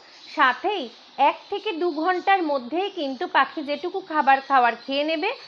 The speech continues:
আমরা বাদবাকি বাট-, পাত্রটা সরিয়ে ফেলবো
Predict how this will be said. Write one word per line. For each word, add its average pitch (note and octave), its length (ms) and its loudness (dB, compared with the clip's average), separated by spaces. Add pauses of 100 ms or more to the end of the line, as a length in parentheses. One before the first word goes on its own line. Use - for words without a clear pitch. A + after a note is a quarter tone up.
(200)
আমরা B3+ 260 2
বাদবাকি B3 560 2
বাট-, A#3+ 400 2
পাত্রটা B3+ 600 2 (420)
সরিয়ে F4+ 360 2
ফেলবো F3+ 380 -6